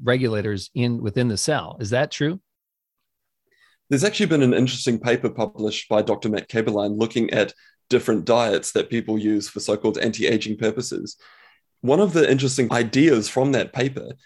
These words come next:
Speaker 2: is that all of these diets are actually, their influence is through M tor, as in periods of time, you've got certain diets that will switch M tor on more compared to other diets.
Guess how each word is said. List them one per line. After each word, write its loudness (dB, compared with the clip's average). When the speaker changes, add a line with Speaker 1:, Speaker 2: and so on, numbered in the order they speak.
Speaker 2:
is 2
that 4
all 4
of 2
these 0
diets -2
are 4
actually, 0
their 4
influence 2
is -6
through 2
M 2
tor, -10
as 0
in 4
periods 2
of -4
time, -2
you've 2
got 4
certain 4
diets 2
that 4
will 0
switch -2
M -2
tor 0
on 0
more 4
compared -4
to -8
other 2
diets. -6